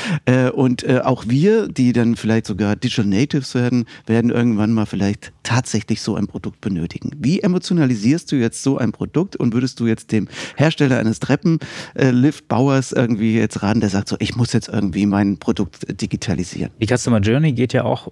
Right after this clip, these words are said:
Speaker 2: über das Produkt und das Marketing für den Treppenlift hinaus, ne? Das heißt, ähm, es fängt dort an, wo ich mich für den Treppenlift interessiere oder den ersten Kontakt habe. Ja, das mag vielleicht auch die A-D-A-C-Zeitung sein als, äh, ein möglicher Touchpoint.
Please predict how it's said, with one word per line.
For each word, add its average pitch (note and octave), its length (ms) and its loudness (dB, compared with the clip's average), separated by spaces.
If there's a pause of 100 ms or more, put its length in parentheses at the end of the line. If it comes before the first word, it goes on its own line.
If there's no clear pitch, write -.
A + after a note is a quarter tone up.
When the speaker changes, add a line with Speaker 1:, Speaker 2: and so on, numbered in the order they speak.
Speaker 2:
über C#3 380 4
das - 320 -4
Produkt A#2+ 520 -2
und A#2 100 2
das G2+ 220 -2
Marketing G#2+ 580 2
für G#2 220 0
den F#2 180 0
Treppenlift F#2+ 600 -2
hinaus, F#2+ 540 0
ne? C#3+ 300 0
Das - 200 -4
heißt, G#2+ 420 0
ähm, G2 500 2
es - 160 -4
fängt A2+ 320 0
dort C3+ 160 -2
an, A2 240 2
wo G#2+ 140 2
ich G2+ 100 -2
mich G2+ 160 0
für - 100 -4
den F#2+ 140 0
Treppenlift G#2+ 480 -2
interessiere D3+ 960 0
oder G2+ 200 0
den F#2+ 140 0
ersten G2+ 320 -4
Kontakt - 400 -4
habe. D3 140 -2
Ja, G#2+ 240 4
das - 160 -2
mag A#2 460 2
vielleicht A2+ 580 -2
auch G2+ 340 0
die G2+ 340 -2 (320)
A-D-A-C-Zeitung B2+ 960 0
sein D3+ 420 0
als, G2 440 -4
äh, - 40 0
ein G#2 440 0
möglicher G#2+ 360 0
Touchpoint. C#3+ 560 -2